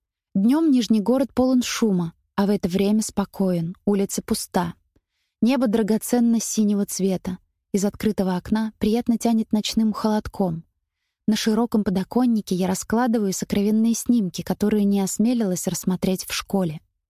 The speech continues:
Есть кадр, где он обнажен по пояс. Видно каждую мышцу. В нем были величие и покой. Я хотела знать, что он делает, о чем думает.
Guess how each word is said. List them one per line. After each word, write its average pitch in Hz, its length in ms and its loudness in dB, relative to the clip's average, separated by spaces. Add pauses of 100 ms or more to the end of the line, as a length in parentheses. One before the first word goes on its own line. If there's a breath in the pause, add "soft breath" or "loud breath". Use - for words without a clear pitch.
(320)
Есть 202 300 -2
кадр, 226 400 0 (420)
где 226 240 2
он 254 140 4
обнажен 214 440 2
по 214 140 0
пояс. 170 480 -4 (540)
Видно 247 300 2
каждую 220 500 2
мышцу. - 480 -2 (640)
В 196 100 4
нем 233 200 4
были 226 200 2
величие 226 420 2
и - 20 2
покой. 190 540 -2 (300)
Я 220 80 2
хотела 233 400 0
знать, 226 240 2
что - 180 -2
он 233 160 4
делает, 208 460 0
о 175 80 -2
чем 185 280 0
думает. 214 460 0